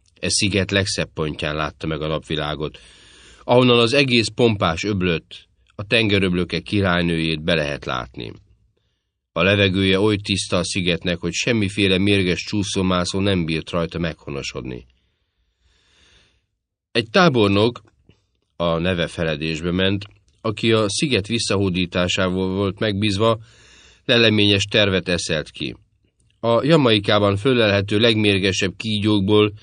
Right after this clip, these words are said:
egy hajórakományra valót áttelepített Santo Domingóra. Néger kígyóbűvölőkkel fogadta össze a hüllőket, és nekik kellett őket emiatt szabadon ereszteni.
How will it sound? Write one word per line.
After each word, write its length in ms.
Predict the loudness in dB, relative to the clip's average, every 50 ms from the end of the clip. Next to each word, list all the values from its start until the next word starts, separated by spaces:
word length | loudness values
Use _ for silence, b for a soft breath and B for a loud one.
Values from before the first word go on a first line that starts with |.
| B B B B B B B B
egy 240 | -4 -4 -2 -2 -4
hajórakományra 960 | -8 -4 -2 0 2 2 2 2 2 2 0 0 0 0 2 2 2 2 2 2
valót 340 | 2 2 2 2 0 -2 -2
áttelepített 800 | -2 -2 -2 -2 -2 -2 -2 0 0 -2 -4 -4 -4 -4 -4
Santo 400 | -4 -2 -2 0 0 -2 -2 -4
Domingóra. 720 | -2 -2 -2 -2 -4 -4 -6 -6 -6 -6 -6 -6 -6 -8 -10 -14 _ _ _ _ b b b b b b b b b b b b b b
Néger 460 | -2 0 2 2 4 4 2 2 0 0
kígyóbűvölőkkel 1000 | 0 0 2 2 4 2 2 2 2 2 2 2 2 2 2 2 2 0 0 0
fogadta 480 | 0 -2 0 0 0 0 0 -2 -2
össze 240 | -2 -2 -2 -2 -2
a 60 | -2
hüllőket, 640 | 0 0 0 0 0 0 -2 -2 0 0 0 0 -2
és 160 | -8 -10 -4
nekik 300 | -4 -4 -4 -4 -6 -6
kellett 400 | -2 0 2 4 4 2 2 0
őket 320 | -2 -2 0 -2 -2 -2 0
emiatt 300 | 0 2 2 2 2 0
szabadon 500 | 0 -2 -2 0 0 -2 -2 -4 -4 -4
ereszteni. 640 | -4 -4 -6 -6 -8 -8 -6 -6 -6 -8 -10 -12